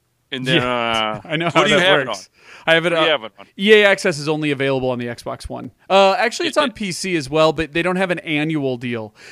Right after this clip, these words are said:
Speaker 2: so you have to pay five
Speaker 1: Okay.
Speaker 2: bucks a month. So I was like, "Screw that! I've only gotten it on Xbox One."
Speaker 1: Then download it, and then try to play a few rounds, and you let me know if that, that shit's crazy complicated.
Speaker 2: <laughs> I
Speaker 1: It's the
Speaker 2: always
Speaker 1: most
Speaker 2: had
Speaker 1: <laughs>
Speaker 2: issues with Fight Night,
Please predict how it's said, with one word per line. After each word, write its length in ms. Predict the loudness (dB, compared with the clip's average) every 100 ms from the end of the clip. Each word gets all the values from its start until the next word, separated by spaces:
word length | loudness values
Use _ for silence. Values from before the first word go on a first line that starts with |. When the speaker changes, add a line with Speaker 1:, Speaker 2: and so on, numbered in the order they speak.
| -6
Speaker 2:
so 120 | -2
you 20 | 0
have 40 |
to 60 | 2
pay 100 | 2
five 300 | 4 2 4
Speaker 1:
Okay. 100 | 2
Speaker 2:
bucks 200 | 0 0
a 40 |
month. 260 | -2 -2 -2
So 160 | -2 0
I 40 |
was 120 | 0
like, 160 | -2 -6
"Screw 340 | -8 -6 -2
that! 320 | 0 0 0 -2
I've 160 | -2
only 220 | -2 -2
gotten 240 | -4 -4 -8
it 80 | -14
on 180 | -16
Xbox 320 | -16 -14 -14 -14
One." 200 | -16 -16 _ _ _ -20 _
Speaker 1:
Then 180 | -10 -6
download 440 | -2 -2 -2 -6 -10
it, 100 | -16 _ _ -16
and 120 | -12
then 140 | -12
try 180 | -4 -4
to 60 | -4
play 200 | -4 -4
a 40 |
few 180 | -6 -12
rounds, 240 | -10 -10
and 60 | -12
you 100 | -8
let 120 | -8
me 80 | -6
know 160 | -8 -8
if 80 | -8
that, 220 | -10 -8
that 220 | -12 -12
shit's 320 | -12 -12 -10
crazy 360 | -10 -8 -8 -10
complicated. 580 | -8 -6 -8 -10 -12 -14 -18 -20
Speaker 2:
<laughs> 180 | -8
I 180 | 0 2
Speaker 1:
It's 100 | 4
the 60 | 2
Speaker 2:
always 340 | 2 2 2
Speaker 1:
most 20 |
Speaker 2:
had 140 | 4 2
Speaker 1:
<laughs> 120 | 0
Speaker 2:
issues 440 | -2 -2 -2 -2 -2
with 220 | -2 -4
Fight 400 | -2 -2 -2 -4
Night, 460 | -10 -10 -12 -18